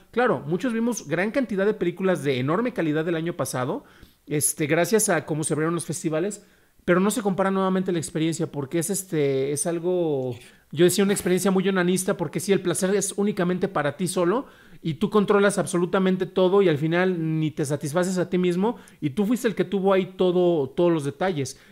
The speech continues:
Y hay películas que pueden ser malas, pero que con la audiencia correcta, simple y sencillamente se enriquece muchísimo más, porque entre todo se vive una experiencia, no es nada más ver una película. Pero bueno,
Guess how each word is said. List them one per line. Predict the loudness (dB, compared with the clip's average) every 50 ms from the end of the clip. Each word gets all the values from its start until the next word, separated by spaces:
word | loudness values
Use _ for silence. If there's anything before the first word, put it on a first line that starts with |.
| -8 -2
Y | 2
hay | 2 2 2
películas | 2 0 -2 0 0 0 0 0 0
que | -2
pueden | 0 2 2 2 2
ser | 2 0 0
malas, | 0 0 0 0 -2 -2
pero | -2 -2 -2 -2
que | -4 -6
con | -4 -2 0
la | 0
audiencia | 2 2 2 2 0 -2 -2 -2
correcta, | -2 -2 -2 -4 -4 -4 -6 -6
simple | -4 -2 -2 -2 -2 -2 -4
y |
sencillamente | -6 -6 -6 -6 -4 -4 -4 -6 -6 -6 -6 -6 -6 -8
se | -8 -8 -8
enriquece | -6 -4 -4 -4 -4 -2 -2 -2 -2 -4
muchísimo | -4 -6 -8 -8 -10 -8 -8 -6 -6
más, | -6 -6 -6 -8 -12 -20 -20 -20 -20 -14 -8
porque | -6 -6 -4 -2 -2
entre | -4 -2 -2 -4 -4
todo | -2 2 4 4 4 4 2 0 -2
se | -2 -2
vive | 0 0 0 0
una | -2 -2
experiencia, | -4 -4 -6 -4 -4 -4 -2 -4 -4 -6 -6 -6
no | -6
es | -6 -6
nada | -6 -4
más | -4 -6 -4 -4
ver | -4 -4 -4 -6 -8
una | -8 -8 -8 -8 -8
película. | -10 -10 -12 -12 -14 -20 -18 -10
Pero | -4 0 0
bueno, | 2 2 0 -2